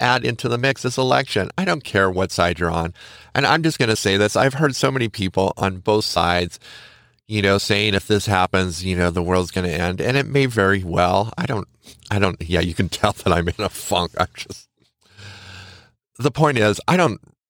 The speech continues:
believe that many, if any, politicians have some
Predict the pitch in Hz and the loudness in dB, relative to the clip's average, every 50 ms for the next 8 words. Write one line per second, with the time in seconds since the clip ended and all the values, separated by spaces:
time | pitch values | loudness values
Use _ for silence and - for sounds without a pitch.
0 | _ _ _ _ - 113 104 101 101 104 101 98 87 80 87 87 104 101 98 - | _ _ _ _ 0 2 2 4 4 2 2 0 -2 -6 -4 -2 0 0 0 0
1 | 95 104 107 110 107 107 107 104 104 104 - - 95 - - - 101 107 101 101 | -2 -2 0 0 0 0 0 -2 -2 -4 -4 -4 -6 -6 -4 -4 -2 0 0 -2
2 | 98 - 104 92 90 90 - - 85 82 - - 87 85 82 - 101 87 87 - | 0 0 0 0 0 -2 -2 -2 -4 -4 -2 -4 -4 -6 -4 -2 -2 -2 -2 -2
3 | - 98 87 85 82 | -4 -6 -6 -6 -8